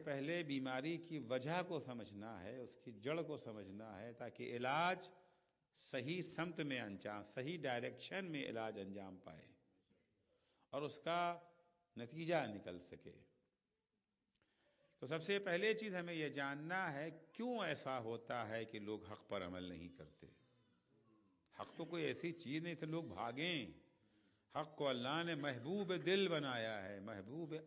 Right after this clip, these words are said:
अक्ल बनाया है, फिर क्यों लोग हक से भागते हैं, क्यों बातिल की तरफ खींचे जाते हैं? वजह यह है कि हमारे अंदर दो चीज़ें हैं, एक अक्ल है,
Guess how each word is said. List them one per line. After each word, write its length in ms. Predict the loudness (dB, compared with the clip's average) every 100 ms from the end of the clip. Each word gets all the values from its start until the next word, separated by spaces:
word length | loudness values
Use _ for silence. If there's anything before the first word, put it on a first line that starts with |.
| -2
अक्ल 340 | -2 0 -2 -2
बनाया 480 | -4 -4 -4 -4 -8
है, 200 | -10 -16 -18 _ _ _ _ _ _
फिर 180 | -6 -4
क्यों 220 | -2 0
लोग 200 | 0 0
हक 120 | -2 -2
से 160 | -4
भागते 420 | -2 -4 -6 -10
हैं, 320 | -12 -12 -18 -20 _ _ _ _ _ _ -8
क्यों 160 | -6 0
बातिल 380 | 0 2 -2
की 120 | -2 -2
तरफ 300 | 0 -2 -4
खींचे 400 | -6 -2 2 2
जाते 380 | 2 0 -2 -8
हैं? 460 | -8 -8 -10 -12 -18 _ _ _ _ _ _ _ _ -2
वजह 240 | 2 4 2
यह 200 | 2 0
है 180 | 0 0
कि 120 | -2 -6
हमारे 400 | -4 -4 -2 -2
अंदर 300 | -4 -4 -4 -4
दो 200 | 0 0 0
चीज़ें 360 | -2 -2 -2
हैं, 220 | -4 -4 -4
एक 300 | -6 -8 -6
अक्ल 300 | -6 -2 -4 0
है, 540 | 2 4 4 2 -4